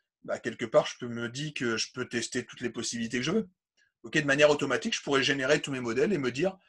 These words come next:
ok, qu'est-ce qui est mieux, d'avoir rien ou d'avoir un ? D'avoir rien ou d'avoir deux ? D'avoir rien ou d'avoir trois ?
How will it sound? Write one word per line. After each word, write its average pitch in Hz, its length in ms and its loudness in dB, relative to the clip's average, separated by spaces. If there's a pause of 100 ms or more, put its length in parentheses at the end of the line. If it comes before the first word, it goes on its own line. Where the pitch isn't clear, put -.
(160)
ok, - 160 -2 (840)
qu'est-ce 190 160 2
qui - 80 2
est 170 40 4
mieux, 147 140 2
d'avoir 127 260 4
rien 165 180 4
ou 214 60 4
d'avoir 151 340 4
un ? 123 160 0 (460)
D'avoir 127 200 0
rien 156 160 4
ou 202 60 2
d'avoir 147 260 6
deux ? 113 140 -2
D'avoir 110 240 -2
rien 156 160 4
ou 190 60 -2
d'avoir 139 240 2
trois ? - 200 -12